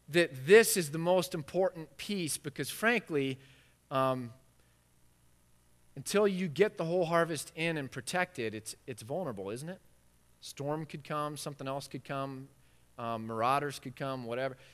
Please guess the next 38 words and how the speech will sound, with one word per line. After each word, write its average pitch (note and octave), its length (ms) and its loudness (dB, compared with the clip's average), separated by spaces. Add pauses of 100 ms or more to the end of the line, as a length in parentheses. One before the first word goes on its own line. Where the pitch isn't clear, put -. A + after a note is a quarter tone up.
(200)
And, D3 240 -6
and D3 120 -2
he's C#3+ 120 -2
saying, D#3+ 220 0
"If B2 100 -8
you F#3+ 140 -6
give F#3 220 0
this F3 180 -2
to - 140 -10
me, E3 100 -4
you're C#3 240 -4
really F#3+ 640 -6
honoring D#3 380 -6
me. D3 180 -8
And E3+ 140 -8
not F#3 160 -4
only F#3 140 -4
that, E3+ 100 -4
you're D3+ 180 -8
trusting C#3+ 600 -12
me." G2 220 -10 (880)
It's - 160 -12
a C3 40 -8
ju-, A#2+ 360 -6
it's D3 160 -10
the D3 100 -14
first E3 340 -10
French E3 260 -10
fry. - 160 -14 (1400)
You C#3+ 80 -16
get, E3 200 -6 (100)
you D#3+ 300 -12
know, E3 60 -2
you D3 120 -4
get F#3 120 -6
what F3+ 100 -6
I'm F3 80 -8
saying? G3 280 -8